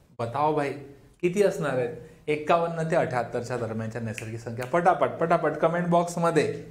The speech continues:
मी तुम्हाला थोडासा वेळ देतो,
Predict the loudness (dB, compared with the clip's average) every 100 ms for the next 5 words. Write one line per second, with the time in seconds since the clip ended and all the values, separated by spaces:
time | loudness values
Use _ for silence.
0 | -18 -20 _ _ -4 -2 0 2 2 4
1 | 6 8 10 10 8 6 2 2 2 4
2 | 2 2 2 0 2 2 0 -12